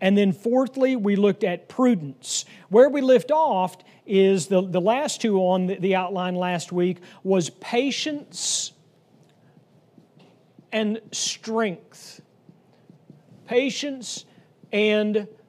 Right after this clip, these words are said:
strength. So this would have been number five and number six. And so the question is, how does the knowledge of God help us with patience? Proverbs nineteen two, and I don't believe I have this on your handout, but if you have your handout from last week, you'll still have this.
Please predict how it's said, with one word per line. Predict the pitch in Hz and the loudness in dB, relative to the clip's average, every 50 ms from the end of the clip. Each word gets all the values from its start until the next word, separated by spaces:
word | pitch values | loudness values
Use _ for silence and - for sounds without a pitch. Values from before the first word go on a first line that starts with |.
| _ - _ | _ -20 _
strength. | - - - - - 240 233 220 185 175 185 180 - - | -14 -12 -12 -10 -6 -4 -2 -2 -2 -4 -6 -8 -10 -10
So | - - 185 | -8 -6 -4
this | 175 208 202 - | -4 -4 -4 -2
would | 208 190 | -2 -2
have | 180 165 | -2 -2
been | 190 190 185 | -2 -2 -2
number | 190 185 175 165 | -2 -2 -2 -4
five | 165 - - 208 202 202 202 208 208 202 185 180 - | -4 -4 -2 -2 -2 -2 -2 -2 -2 -2 -2 -4 -6
and | 208 185 185 | -8 -6 -6
number | 185 185 175 170 | -6 -4 -4 -6
six. | 151 - - - - 247 190 180 190 190 - - | -6 -6 -6 0 0 2 2 0 -2 -6 -6 -6
And | 202 190 139 | -6 -4 -2
so | - 202 175 | -2 0 0
the | 185 185 | -2 -2
question | - - 233 240 240 240 - 262 233 180 | 0 2 2 2 2 0 -2 -4 -4 -2
is, | 175 180 190 180 - - - - - _ | -2 -2 -2 -4 -6 -10 -20 -20 -18 _
how | - 214 220 262 294 | -8 -6 -4 -4 -2
does | 285 285 190 | -4 -4 -6
the | - 247 | -4 -4
knowledge | 220 214 196 196 185 185 180 151 180 | -2 -2 0 0 0 -2 -2 -4 -4
of | 180 151 147 | -6 -4 -2
God | 175 175 165 165 165 175 175 170 | 0 0 2 2 0 0 -2 -4
help | - - - 247 269 285 277 - | -8 -8 -6 -6 -6 -6 -4 -4
us | 185 160 160 165 160 - - - - - - _ - | -2 -2 -2 -2 -4 -6 -8 -12 -14 -20 -20 _ 0
with | 185 202 190 - 196 - - | 2 2 2 2 -2 -10 -6
patience? | - 226 220 226 208 - - - 156 120 117 - - - - - - - - - - - _ _ | 0 2 2 2 2 0 -4 -6 -8 -10 -12 -10 -6 -4 -2 -2 -4 -6 -10 -20 -20 -20 _ _
Proverbs | - 254 269 269 269 247 185 170 | 2 4 4 6 4 4 2 0
nineteen | 233 233 233 240 214 - - 226 214 196 | -2 -2 -2 -4 -6 -8 -6 -4 -4 -4
two, | - - 202 175 156 151 | -2 -2 -4 -4 -4 -4
and | 156 175 | -4 -4
I | 196 | -2
don't | 190 185 254 285 277 | 0 0 -2 -2 -2
believe | 277 262 254 233 220 214 | -2 0 0 2 2 0
I | 202 185 | -2 -2
have | 196 208 208 202 185 | -2 -4 -4 -2 -4
this | 208 - - | -4 -4 -2
on | 214 202 | -4 -2
your | 190 185 175 | -2 -4 -4
handout, | 170 190 196 202 196 196 196 196 185 | -4 -4 -4 -2 -2 0 -2 -2 -4
but | - 170 | -6 -10
if | 156 - - | -12 -10 -10
you | 160 151 | -12 -12
have | 143 147 170 220 233 240 240 226 | -10 -8 -6 -6 -4 -4 -4 -4
your | 226 214 190 | -4 -6 -6
handout | 180 202 196 185 190 170 - | -4 -4 -4 -4 -4 -6 -8
from | 190 170 156 | -10 -8 -6
last | 170 185 190 180 160 - - | -4 -4 -4 -4 -6 -8 -6
week, | 180 175 170 170 151 - 180 | -4 -4 -4 -4 -6 -8 -8
you'll | 180 160 | -8 -8
still | - - - 214 185 170 | -6 -6 -4 -4 -4 -4
have | 156 190 180 170 165 143 135 | -4 -4 -2 -2 -2 -4 -4
this. | 156 160 151 156 - - | -4 -4 -4 -4 -8 -12